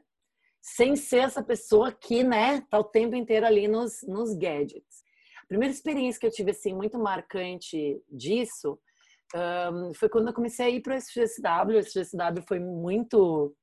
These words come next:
assim, me ensinou muito, né? Foi, eu não me lembro agora o ano, o primeiro ano que eu fui pro S G S W foi dois mil e dez. Assim, que, e pra mim lá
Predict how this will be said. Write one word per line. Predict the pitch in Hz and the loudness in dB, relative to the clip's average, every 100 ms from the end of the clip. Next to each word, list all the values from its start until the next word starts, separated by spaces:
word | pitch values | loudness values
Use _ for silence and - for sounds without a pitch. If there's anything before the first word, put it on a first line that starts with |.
| - | -14
assim, | 160 - 160 151 - _ - | -14 -12 -12 -12 -16 _ -12
me | 175 | -12
ensinou | - 185 175 214 | -6 -4 0 0
muito, | 226 170 190 240 190 | 0 -2 -2 -4 -6
né? | 151 143 156 - _ _ _ - _ _ | -8 -8 -8 -12 _ _ _ -20 _ _
Foi, | 180 180 185 190 - _ | -4 0 0 -2 -6 _
eu | 170 | -8
não | 190 | -2
me | 240 | -2
lembro | 202 202 | -2 -4
agora | 170 170 160 | -4 -2 0
o | 156 | 0
ano, | 156 | -2
o | 160 | -4
primeiro | 170 214 262 | -6 -4 -4
ano | 233 233 | -4 -2
que | |
eu | 220 | -4
fui | 220 208 | -2 -2
pro | 233 | -2
S | 220 | -2
G | 196 | -8
S | 180 | -6
W | 190 220 | -6 -4
foi | 214 180 | -4 -4
dois | 180 | -4
mil | 185 233 | -4 -6
e | |
dez. | 220 175 165 - - - - _ _ _ _ | -4 -4 -4 -10 -18 -20 -20 _ _ _ _
Assim, | - 156 | -14 -14
que, | 147 - - | -12 -16 -14
e | 156 | -12
pra | - 165 | -6 -4
mim | 165 196 208 | -4 -4 -2
lá | 190 170 196 220 | 0 2 4 2